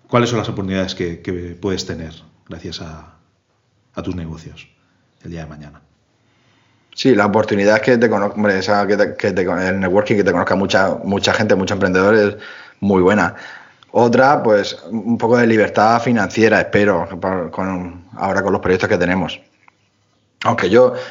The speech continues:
Speaker 2: no tengo muchos problemas porque tengo mi sueldo de, de, de músico profesional en la, en el conservatorio, pero sí que me gustaría tener un poco más de libertad financiera y, y, y sobre todo de,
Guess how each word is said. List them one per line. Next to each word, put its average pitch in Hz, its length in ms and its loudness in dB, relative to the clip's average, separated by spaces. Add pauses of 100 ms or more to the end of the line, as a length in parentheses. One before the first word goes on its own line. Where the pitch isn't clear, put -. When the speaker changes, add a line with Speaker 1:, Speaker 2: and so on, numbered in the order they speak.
(100)
Speaker 2:
no 113 160 0
tengo 120 180 4
muchos 120 260 0
problemas 120 280 2
porque - 180 -8
tengo 95 220 -4
mi 95 400 -4
sueldo 107 600 2
de, 95 320 0
de, 90 500 0
de 90 240 -4
músico 101 320 2
profesional 95 500 0
en 85 100 0
la, 76 180 0
en 85 160 -4
el 82 80 -2
conservatorio, 92 520 2 (340)
pero 92 220 2
sí 92 200 2
que 101 100 4
me 98 100 4
gustaría 87 880 2 (800)
tener 87 220 -2
un 87 80 -4
poco 90 160 -2
más 87 120 0
de 92 100 0
libertad 90 300 0
financiera 95 520 2
y, 92 160 0 (120)
y, 95 460 0
y 95 60 0
sobre 95 260 2
todo 123 320 4
de, 170 240 2